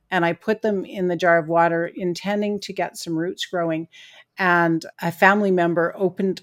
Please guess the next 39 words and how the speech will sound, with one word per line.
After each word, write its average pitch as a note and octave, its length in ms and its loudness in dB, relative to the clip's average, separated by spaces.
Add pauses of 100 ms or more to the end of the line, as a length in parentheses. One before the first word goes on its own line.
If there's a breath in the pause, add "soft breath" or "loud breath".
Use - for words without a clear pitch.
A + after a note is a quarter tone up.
the F#3 180 -4
window. E3+ 540 0
And E3 260 -2
like E3 180 0
I E3+ 120 -2
mentioned, D#3+ 420 -2
we're D#3+ 100 -2
getting D3+ 300 -2
snow. D3+ 460 -4
And E3 120 -4
I E3 60 0
woke G3 240 -2
up G#3+ 160 -2
the F#3+ 80 -6
next E3+ 320 -6
morning E3 400 -2 (400 loud breath)
and E3+ 260 2
the E3 60 0
window F#3+ 280 0
had F3 260 -6
been E3+ 140 -2
open, E3 420 -4
blowing E3 580 -2 (160)
cold, E3+ 480 -2
snowy E3 540 -4
air D#3+ 420 -2
on E3 220 -2
these D3+ 180 -4
onions. D3+ 460 -2
And F3 180 -4
they F3+ 80 0
were F3 140 -2
just E3+ 260 -8
limp F3+ 440 -2
in E3 160 -4
the D#3 80 -2
jar D3+ 520 -6
and, D#3 300 -4 (460 loud breath)
uh, D#3+ 240 0